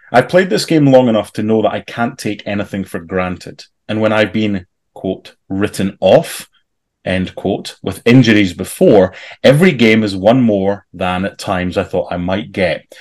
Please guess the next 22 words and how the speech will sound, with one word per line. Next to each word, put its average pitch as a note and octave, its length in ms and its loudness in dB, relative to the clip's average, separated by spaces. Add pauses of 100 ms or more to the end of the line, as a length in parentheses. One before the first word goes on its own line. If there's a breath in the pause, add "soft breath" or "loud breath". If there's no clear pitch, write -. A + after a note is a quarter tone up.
(240 loud breath)
I A#2 140 4
know C3+ 220 6
what F#3 200 0
lies B2 360 2
ahead F#2+ 420 -6
as F#2 120 -8
I've F#2 220 -2
walked G2 380 0
this A#2 260 -6
road G#2+ 320 -4
before, E2+ 600 -10
and B2+ 480 0
I G#2+ 140 0
will G2+ 180 -6
do G2 220 -6
it G2+ 80 -4
again, E2+ 520 -6
albeit G2 520 -6
on F#2 260 -8
crutches - 800 -10
for E2+ 600 -4 (140)
now. E2+ 460 -2